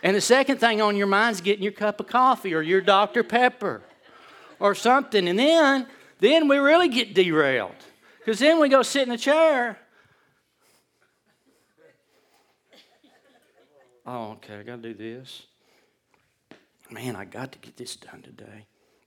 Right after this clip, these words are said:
Man, if I can get that and that done, maybe I can go do this 'cause it's really what I wanna do. I really don't wanna do these first two things, but I gotta do 'em.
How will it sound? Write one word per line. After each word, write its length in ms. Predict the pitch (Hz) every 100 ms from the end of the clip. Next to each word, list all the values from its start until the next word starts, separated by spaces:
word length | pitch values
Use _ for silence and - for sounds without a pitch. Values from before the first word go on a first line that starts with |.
| _
Man, 300 | - 123 123
if 140 | - -
I 60 |
can 100 | 107
get 120 | - -
that 180 | 127
and 100 | 123
that 200 | 127 131
done, 300 | - 117 117 113 - - - _ _ _ _ _ _ _ _ _ 110
maybe 180 | 135 113
I 40 |
can 80 | 101
go 80 | 104
do 180 | 120
this 340 | 117 147 90 -
'cause 120 | 95
it's 200 | - -
really 180 | 110 107
what 160 | 101
I 40 | 95
wanna 240 | 107 101
do. 260 | - - - _ _ -
I 60 | 117
really 180 | 180
don't 140 | 240 156
wanna 160 | 143
do 100 | 175
these 160 | 160 113
first 300 | 160 151 147
two 100 | 120
things, 320 | 120 120 117
but 100 | 123
I 60 | 123
gotta 260 | 147 147
do 160 | 104 98
'em. 140 | 87